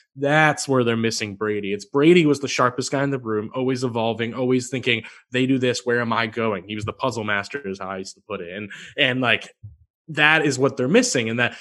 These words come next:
Steve Ensminger and Scott Linehan know things about offense. I think the scheme is perfectly fine.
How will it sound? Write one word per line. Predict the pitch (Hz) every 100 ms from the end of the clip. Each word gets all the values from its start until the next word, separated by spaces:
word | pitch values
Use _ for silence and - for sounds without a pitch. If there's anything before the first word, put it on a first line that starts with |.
| -
Steve | - 208 196
Ensminger | 202 190 165
and | 139
Scott | - 147
Linehan | 139 170 147 120
know | 117 139
things | 160 147 139
about | 135 123
offense. | 123 135 123 107
I |
think | 101 127
the | 127
scheme | - 131 127
is | 113
perfectly | - - 123 123 135 127
fine. | 123 120 120 117